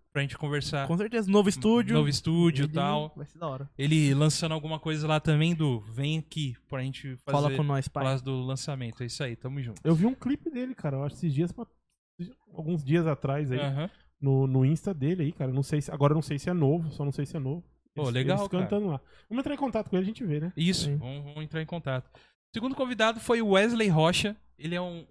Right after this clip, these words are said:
Speaker 1: missionário, cara, que veio e conversou com a
Speaker 2: Missionário mais forte da Terra.
Speaker 1: gente. Mais forte
Speaker 2: Parece
Speaker 1: da
Speaker 2: o David
Speaker 1: Terra.
Speaker 2: Ba-, David Bautista lá. Parece
Speaker 1: Você
Speaker 2: o Drax.
Speaker 1: ouve, o cara aceita Jesus
Speaker 2: Vai
Speaker 1: no
Speaker 2: aceitar
Speaker 1: medo.
Speaker 2: Jesus agora!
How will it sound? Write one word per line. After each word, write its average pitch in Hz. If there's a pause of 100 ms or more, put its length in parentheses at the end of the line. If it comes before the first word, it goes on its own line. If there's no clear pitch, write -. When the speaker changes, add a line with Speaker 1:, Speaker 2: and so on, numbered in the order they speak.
Speaker 1:
missionário, 156
cara, 120
que -
veio 135
e 139
conversou 135
com -
a 160
Speaker 2:
Missionário 185
mais 190
forte 180
da 175
Terra. 131
Speaker 1:
gente. 135
Mais 151
forte -
Speaker 2:
Parece 180
Speaker 1:
da 214
Speaker 2:
o -
David 196
Speaker 1:
Terra. 208
Speaker 2:
Ba-, 160
David 196
Bautista 190
lá. 151 (280)
Parece 202
Speaker 1:
Você -
Speaker 2:
o 160
Drax. 160
Speaker 1:
ouve, 170
o 143
cara 160
aceita 180
Jesus 165
Speaker 2:
Vai 202
Speaker 1:
no 233
Speaker 2:
aceitar 247
Speaker 1:
medo. 240
Speaker 2:
Jesus 240
agora! 254